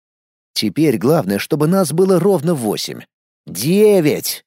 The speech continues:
А, блин, это же я сижу в углу. Пора отключаться от дублёра. Лети в лагерь орков. Тактика. Удар магии и сразу малый телепорт. Цель — убить как можно больше орков. Выполнять. Моя копия скрылась,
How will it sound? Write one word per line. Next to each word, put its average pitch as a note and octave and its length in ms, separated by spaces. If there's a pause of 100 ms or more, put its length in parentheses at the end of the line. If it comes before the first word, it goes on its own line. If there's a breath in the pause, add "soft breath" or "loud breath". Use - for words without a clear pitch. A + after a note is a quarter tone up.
А, G3+ 460
блин, C#3 640
это D#3 180
же E3 160
я F3+ 280
сижу C#3+ 280
в D3+ 80
углу. C3 420 (200)
Пора E3 260
отключаться C#3 640
от G#2+ 120
дублёра. G#2+ 580 (640)
Лети G#2+ 340
в C#3 80
лагерь D3 300
орков. - 560
Тактика. - 560 (140)
Удар B2+ 380
магии D3+ 420
и A2+ 180
сразу D3+ 380
малый C#3+ 260
телепорт. C3 560 (240)
Цель — D3+ 460
убить A2 320
как C#3+ 160
можно C#3+ 280
больше D3 280
орков. - 460 (200)
Выполнять. C3 680 (640)
Моя G2 260
копия F3 340
скрылась, C#3 640